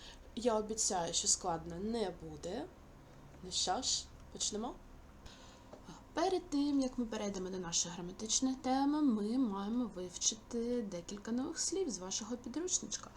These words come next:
Ви можете побачити, що вони на сторінці сорок вісім. Якщо ви ще з ними не знайомі, то подивимось. Household chores. Household chores – домашні справи,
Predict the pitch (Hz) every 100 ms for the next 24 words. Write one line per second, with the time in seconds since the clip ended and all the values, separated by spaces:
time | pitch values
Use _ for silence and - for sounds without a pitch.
0 | - - - - 240 196 185 - 202 196
1 | 196 - - - 202 196 214 233 - -
2 | 190 185 - 202 196 175 - 180 190 -
3 | - 320 269 208 - 185 185 - 175 175
4 | 170 190 190 - 180 208 320 330 349 -
5 | - 240 247 247 247 226 240 - - -
6 | - - - 180 269 208 160 - - -
7 | - - - - - - - 285 339 330
8 | - - 240 226 226 220 - - - 196
9 | 165 - - - - - - - - -
10 | - 175 170 - - 196 - - 226 240
11 | 285 320 - - 190 185 180 175 175 185
12 | - 202 196 - - - - - -